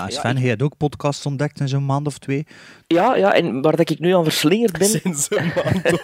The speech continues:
Speaker 3: twee.
Speaker 1: <laughs> Ja, maar het is zo. Het is zo. Eh, is, is, is een, een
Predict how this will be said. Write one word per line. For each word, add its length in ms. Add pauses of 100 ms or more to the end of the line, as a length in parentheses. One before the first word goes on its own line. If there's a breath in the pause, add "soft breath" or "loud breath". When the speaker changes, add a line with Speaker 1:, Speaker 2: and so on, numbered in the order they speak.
(120)
Speaker 3:
twee. 420 (320)
Speaker 1:
<laughs> 280
Ja, 100
maar 100
het 100
is 140
zo. 180
Het 380
is 140
zo. 120 (420 loud breath)
Eh, 440
is, 280
is, 160
is 340
een, 200
een 180